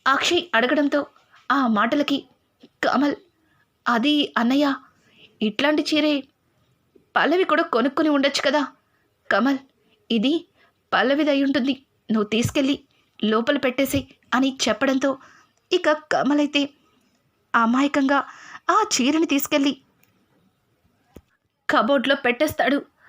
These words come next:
అక్షయ్ అడి-, అక్షయ్కైతే, "శ్రీకర్, అది అవని ఇంటి నుంచి వెళ్ళినప్పుడు కట్టుకున్న చీర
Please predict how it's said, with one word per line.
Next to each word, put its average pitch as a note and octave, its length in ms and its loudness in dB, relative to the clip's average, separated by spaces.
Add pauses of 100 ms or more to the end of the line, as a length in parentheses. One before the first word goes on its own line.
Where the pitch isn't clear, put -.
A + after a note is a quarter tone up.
(200)
అక్షయ్ F#4 440 0
అడి-, C4+ 440 -4
అక్షయ్కైతే, D4 720 0 (1080)
"శ్రీకర్, A#3 440 0 (1160)
అది B3 360 0 (1040)
అవని D4 260 2
ఇంటి C4 280 0
నుంచి D#4 260 0
వెళ్ళినప్పుడు C#4+ 460 0
కట్టుకున్న C#4+ 440 -2
చీర C#4+ 320 -2